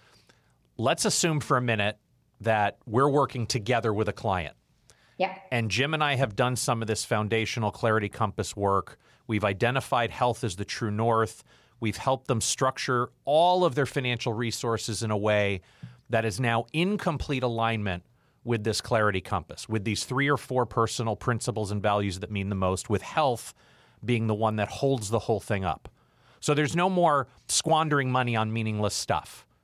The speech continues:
Speaker 1: right? We, we have this belief that this whole nutrition and supporting my health is something I can't afford. Part of the Clarity Compass work is to be able to clear all that clutter out of the way.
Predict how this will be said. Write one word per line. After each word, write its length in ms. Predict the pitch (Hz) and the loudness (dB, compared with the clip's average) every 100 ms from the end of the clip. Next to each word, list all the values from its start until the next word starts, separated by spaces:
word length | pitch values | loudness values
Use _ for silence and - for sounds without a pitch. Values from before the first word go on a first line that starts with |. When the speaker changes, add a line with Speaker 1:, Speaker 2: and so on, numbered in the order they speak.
| _ | _
Speaker 1:
right? 240 | - 113 120 | -2 -2 0
We, 160 | 127 | -2
we 140 | 110 120 | 0 0
have 200 | 135 127 | 0 -2
this 140 | 131 | -4
belief 400 | - 123 131 123 | -2 0 0 0
that 240 | 127 110 - _ _ _ - | 2 0 -2 _ _ _ -2
this 200 | 127 - | 0 2
whole 180 | 135 | 0
nutrition 580 | 127 117 - 151 135 135 | 2 0 0 0 0 -2
and 140 | 117 104 | -2 -4
supporting 400 | 110 - 123 113 | -4 0 0 0
my 140 | 110 | -2
health 240 | 123 120 | 0 -2
is 80 | 110 | -2
something 320 | - 113 107 | -2 -4 -4
I 80 | 104 | -8
can't 240 | - 110 95 | -6 -4 -4
afford. 420 | - 180 123 - - - - - | -2 0 0 -2 -12 -20 -20 -6
Part 240 | - 156 | 0 0
of 60 | 139 | 0
the 60 | - | -4
Clarity 360 | - 131 120 | 2 2 2
Compass 440 | 113 120 101 107 - | -2 -4 -2 -6 0
work 480 | 170 131 101 - - _ _ _ _ - | 2 2 0 -6 -20 _ _ _ _ 0
is 240 | 131 110 | 0 0
to 200 | - 139 | 0 0
be 160 | 117 123 | 2 2
able 140 | 123 | 0
to 60 | 107 | -2
clear 340 | - - 139 | -4 0 4
all 100 | 123 | 4
that 180 | 117 110 | 4 0
clutter 360 | - 131 117 110 | 0 0 4 4
out 100 | 98 | 2
of 60 | |
the 60 | 95 | 0
way. 340 | 110 120 80 | 2 2 0